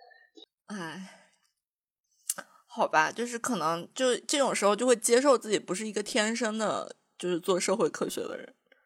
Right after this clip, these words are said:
就是你知道那种学人类学、学社会学的人，他们很多是就是可以自然的和人成为朋友，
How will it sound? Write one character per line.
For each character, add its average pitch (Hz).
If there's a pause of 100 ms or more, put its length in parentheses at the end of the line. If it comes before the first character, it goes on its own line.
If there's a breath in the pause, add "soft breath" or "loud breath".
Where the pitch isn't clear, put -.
(440)
就 180
是 196
你 180
知 190
道 196
那 208
种 170
学 -
人 170
类 208
学、 104
学 -
社 226
会 208
学 208
的 147
人， 143
他 220
们 214
很 240
多 175
是 214
就 -
是 190
可 214
以 196
自 262
然 156
的 165
和 160
人 151
成 208
为 151
朋 -
友， 185